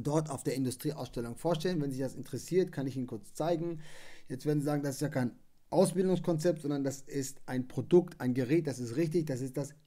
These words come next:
Herzstück des Ausbildungskonzepts. Es würde jetzt zu weit führen, Ihnen das en Detail zu erklären, aber es ist ein mehrwöchiges, mehrmonatiges Ausbildungsprogramm,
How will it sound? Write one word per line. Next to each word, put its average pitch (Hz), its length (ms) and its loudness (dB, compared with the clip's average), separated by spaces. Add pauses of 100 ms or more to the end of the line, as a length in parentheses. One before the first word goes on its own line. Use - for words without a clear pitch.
Herzstück 135 840 -2 (440)
des 127 300 -2 (260)
Ausbildungskonzepts. 151 1120 4 (300)
Es - 100 -16
würde 151 160 8
jetzt 147 260 4
zu 131 120 0
weit 151 240 4
führen, 151 240 4
Ihnen 139 180 2
das 127 160 0 (1300)
en 165 240 10
Detail 151 360 8
zu 151 120 -2
erklären, 147 460 2
aber 131 140 -2
es 127 120 -10
ist 139 320 -6
ein 123 720 0
mehrwöchiges, 147 840 2
mehrmonatiges 131 760 0
Ausbildungsprogramm, 147 1080 0